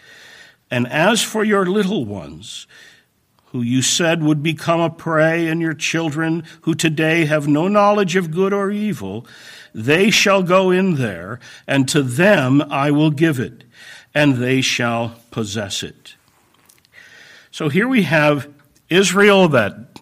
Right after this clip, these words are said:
first generation coming out of the Exodus. You remember those who were twenty years of age and older,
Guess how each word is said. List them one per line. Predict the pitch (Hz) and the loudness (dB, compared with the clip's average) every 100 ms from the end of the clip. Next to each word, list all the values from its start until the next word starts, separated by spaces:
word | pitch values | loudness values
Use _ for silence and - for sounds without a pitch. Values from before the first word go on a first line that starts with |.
| _ | _
first | - 190 - 131 | 0 2 2 2
generation | 170 170 175 185 180 - 175 | 4 6 6 6 6 4 2
coming | 156 165 170 165 | 0 0 2 2
out | 160 165 | 2 2
of | 156 135 | 2 0
the | 143 127 127 - - - | 0 0 -2 -12 -18 -6
Exodus. | 160 165 - 170 165 160 - - - - - _ | 0 0 2 2 2 0 -2 -6 -12 -20 -20 _
You | - | -4
remember | 127 127 156 165 151 | 2 4 4 4 4
those | 143 160 147 | 4 4 2
who | 170 | 0
were | 160 | -2
twenty | 151 143 160 160 | 0 4 4 6
years | 160 160 151 | 4 4 2
of | 147 | 2
age | 151 151 143 | 2 2 0
and | 127 123 | -4 -4
older, | 147 160 151 151 143 | -2 -2 -2 -2 -4